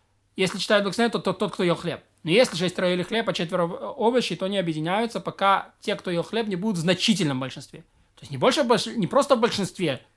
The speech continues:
шесть, а семь, значительное большинство. О чём идёт речь? О десятерых. Но если речь идёт о троих,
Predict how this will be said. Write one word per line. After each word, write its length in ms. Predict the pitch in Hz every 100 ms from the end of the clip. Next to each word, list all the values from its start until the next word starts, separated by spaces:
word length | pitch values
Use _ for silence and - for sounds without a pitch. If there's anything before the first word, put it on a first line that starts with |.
| _
шесть, 360 | - 190 143 -
а 260 | - 135 151
семь, 360 | - - 196 135
значительное 480 | 131 175 180 156 131
большинство. 480 | 135 165 - - - _ - - - -
О 100 | 165
чём 200 | 269 226
идёт 120 | 175
речь? 180 | 247 196
О 40 |
десятерых. 460 | 170 165 202 180 -
Но 80 | 165
если 240 | 220 220
речь 100 | 190
идёт 160 | 185 185
о 80 | 165
троих, 440 | 165 143 202 -